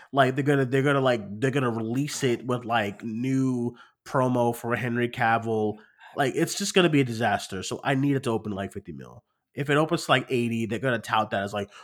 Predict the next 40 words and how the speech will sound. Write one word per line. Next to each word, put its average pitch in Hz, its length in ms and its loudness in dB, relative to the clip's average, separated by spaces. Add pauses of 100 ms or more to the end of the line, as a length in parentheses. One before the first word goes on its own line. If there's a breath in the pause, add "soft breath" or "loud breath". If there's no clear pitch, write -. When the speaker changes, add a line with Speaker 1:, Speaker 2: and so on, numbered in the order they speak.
(100 loud breath)
Speaker 1:
"This 139 100 2
is 147 280 2
one 143 220 2
of 139 60 2
the 135 100 2
biggest 127 400 -6
origin 123 480 -6
films 123 480 -4
of 123 80 -2
all 120 240 0
time, 120 680 0
and 113 260 -2 (240 loud breath)
it's 117 160 -4
all 127 160 0
because 131 340 -4
of 127 120 -6
you." 139 100 -2
He's 151 200 -2
just, 196 200 -6
like, 202 180 4
they're 175 120 6
so, 175 320 0
like, 175 480 4 (340 loud breath)
manipulative, 143 920 2
like, 123 140 0
the 135 80 0
way 143 140 2
they 143 160 2
speak - 340 0
about 131 260 0
this 120 240 -4
movie, 143 300 4
The 113 100 -2
Rock 120 260 2
at 139 100 -6
the 120 100 2
head 117 180 -2
of 113 60 -10
the 107 80 -20
table, 107 580 -4